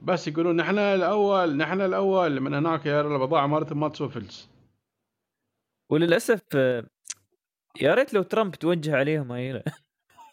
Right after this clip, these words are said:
Speaker 2: <laughs> فكونا من صدعتهم يعني. ساروا عند هواوي وخربوا السوق.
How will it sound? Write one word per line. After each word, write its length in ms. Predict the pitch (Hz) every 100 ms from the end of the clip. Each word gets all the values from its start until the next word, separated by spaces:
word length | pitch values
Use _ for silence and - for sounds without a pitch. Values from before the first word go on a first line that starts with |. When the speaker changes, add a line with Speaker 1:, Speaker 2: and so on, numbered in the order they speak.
| _ _
Speaker 2:
<laughs> 1600 | 156 - 180 185 196 202 - 185 - - 180 - 170 - - 147 _ - _ _ _ _ - - - - - _
فكونا 500 | - - - 156 147
من 100 | 131
صدعتهم 640 | 135 135 131 139 - 139
يعني. 280 | 123 - -
ساروا 380 | 170 170 190 160
عند 180 | 143 135
هواوي 680 | 135 135 131 127 127 127
وخربوا 440 | 123 - 139 131 120
السوق. 760 | 123 - 127 127 120 123 123